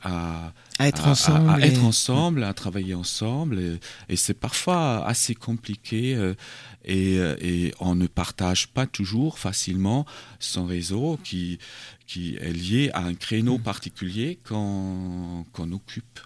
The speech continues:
Speaker 2: Mais, euh, ju-, justement, ce, ce, ce paradoxe, à la fois des gens très individualistes, très créatifs, et d-, en même temps, dans vos, euh, dans vos travaux, vous notez le rôle très important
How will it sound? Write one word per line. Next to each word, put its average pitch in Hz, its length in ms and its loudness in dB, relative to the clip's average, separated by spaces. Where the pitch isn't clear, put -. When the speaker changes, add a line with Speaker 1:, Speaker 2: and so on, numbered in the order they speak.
Speaker 2:
Mais, 131 200 2
euh, - 100 -8
ju-, 139 240 0
justement, 151 460 4
ce, - 160 2
ce, 113 200 2
ce 139 160 2
paradoxe, 143 640 6
à 139 80 4
la 139 120 6
fois 147 200 2
des 131 120 6
gens 131 160 4
très 151 300 4
individualistes, 131 880 2
très - 200 -4
créatifs, - 580 0
et 131 120 2
d-, 110 180 -8
en 127 120 2
même 127 180 4
temps, 165 180 6
dans 147 320 6
vos, 143 460 6
euh, 120 240 2
dans 139 120 8
vos 139 140 8
travaux, 156 500 8
vous 127 260 4
notez 151 440 8
le 135 120 6
rôle 147 220 4
très 170 280 6
important 160 580 4